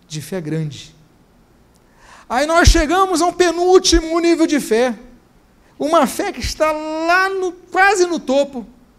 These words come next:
que é a de Mateus capítulo número oito, quando Jesus fala para o centurião: "Olha, nem em Israel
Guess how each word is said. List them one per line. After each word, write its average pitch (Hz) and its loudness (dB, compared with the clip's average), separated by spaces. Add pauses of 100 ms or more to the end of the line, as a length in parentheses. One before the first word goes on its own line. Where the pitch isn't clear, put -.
(800)
que - -2
é 226 2
a 220 0
de 196 -4
Mateus 220 -2
capítulo 214 -6
número 196 -4
oito, 196 -2 (1600)
quando 180 -8
Jesus 175 -4
fala 180 -4
para 175 -16
o - -10
centurião: 170 -6 (500)
"Olha, 165 -4 (1200)
nem 247 -4
em - -6
Israel 196 -4